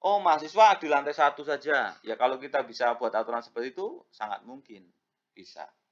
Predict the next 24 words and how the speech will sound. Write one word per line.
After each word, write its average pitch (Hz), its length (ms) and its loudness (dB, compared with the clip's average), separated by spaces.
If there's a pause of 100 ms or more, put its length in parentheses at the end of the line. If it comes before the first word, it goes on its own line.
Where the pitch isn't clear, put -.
(1080)
Ya. - 80 -20 (560)
Atau 165 320 -2
dosen 160 240 0
di 147 80 -6
lantai 139 320 0
dua 107 320 0
aja. 92 240 -4 (160)
Kalau 127 240 -4
gitu 135 160 -6
nanti 175 320 0
mahasiswa 139 400 2
waktu 151 160 -6
di 131 80 -6
lantai 123 240 2
dua 190 160 0
dia 185 160 2
nggak 117 160 -2
bisa 123 80 -2
koneksi, 123 640 -8
nggak 95 160 -4
bisa 95 240 -4
terhubung 101 400 -16
ke 98 160 -18
jaringan. 98 400 -10